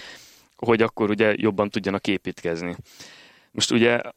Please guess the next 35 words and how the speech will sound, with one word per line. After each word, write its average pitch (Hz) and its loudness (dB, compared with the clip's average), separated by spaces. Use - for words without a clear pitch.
a-, 123 -4
ami, 123 2
ami 127 0
felvetődik, 123 2
hogy, 113 2
ö, 110 2
a - -4
Reálnak 123 0
olyan 117 2
a, 98 0
a, 95 0
az 110 -4
alap, 107 0
ez 110 -2
a 104 2
játék 104 0
felépítés, 107 2
hogy 98 -2
nagyon 113 0
sok - 0
passzal, 131 2
nagyon 110 0
lassan, 110 2
nagyon 113 2
hosszú 107 0
ideig 101 2
tartó 104 0
labdabirtoklással 95 0
építkeznek, 120 0
mivel 113 2
kevés 117 2
a 101 0
mélységük, 98 2
ugye, 101 -2
amit 95 -6